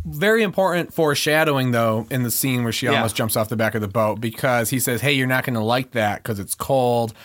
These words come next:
Speaker 1: I grow up in Wisconsin. Sometimes we fall through the ice, ice fishing. It's like a thousand knives entering your body at once." And then you see so many people fall and they freeze to death in the water. And so
Speaker 2: It's
Speaker 1: you
Speaker 2: like it's excruciating pain.
Speaker 1: Yeah,
Speaker 2: He
Speaker 1: he
Speaker 2: explains how he's
Speaker 1: communicates the
Speaker 2: gonna die
Speaker 1: pain.
Speaker 2: slowly later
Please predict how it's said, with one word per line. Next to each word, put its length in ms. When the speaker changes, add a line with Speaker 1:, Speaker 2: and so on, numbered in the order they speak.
Speaker 1:
I 140
grow 260
up 100
in 100
Wisconsin. 680
Sometimes 400
we 80
fall 240
through 160
the 180
ice, 380
ice 240
fishing. 540
It's 140
like 160
a 80
thousand 560
knives 640
entering 320
your 140
body 680
at 120
once." 420
And 160
then 140
you 40
see 160
so 160
many 140
people 220
fall 280
and 120
they 80
freeze 280
to 60
death 220
in 80
the 80
water. 320
And 100
so 80
Speaker 2:
It's 140
Speaker 1:
you 60
Speaker 2:
like 60
it's 120
excruciating 880
pain. 280
Speaker 1:
Yeah, 160
Speaker 2:
He 160
Speaker 1:
he 60
Speaker 2:
explains 360
how 180
he's 100
Speaker 1:
communicates 20
the 40
Speaker 2:
gonna 280
die 40
Speaker 1:
pain. 80
Speaker 2:
slowly 380
later 300